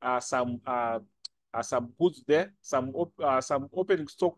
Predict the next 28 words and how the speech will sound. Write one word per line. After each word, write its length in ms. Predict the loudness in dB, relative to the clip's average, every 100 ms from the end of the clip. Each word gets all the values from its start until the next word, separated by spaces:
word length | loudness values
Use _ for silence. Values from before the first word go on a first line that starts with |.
| _
goods 280 | -2 -2 -6 -2
that 140 | 0
we 60 | 0
are 60 |
going 160 | -2 -6
to 100 | -10
retain 420 | -12 -2 -2 -2 -10 _ _ -6
are 180 | -6 0
there. 200 | 2 2 -2 _ _
So, 240 | 2 2
uh, 240 | 6 4 4 -2 _ _ _ _ _ _ _ _
re-, 120 | -14 -6
retaining, 480 | -4 0 0 0 -4
it 180 | -8 -6
means 160 | 0
it's, 180 | 0 -2 -10
it's 160 | -6
going 200 | 0 0
to 100 | -2
reduce 480 | -12 -8 -6 -6 -8 _ _ 0
our 180 | 0
stock. 340 | 0 2 2 2 _ _ _
So 140 | -2
we 140 | -2 -2 2
go 220 | 2 2 _
back 180 | -4 -4 -4
there 280 | 2 2 2 -2 _
and 220 | -8 -8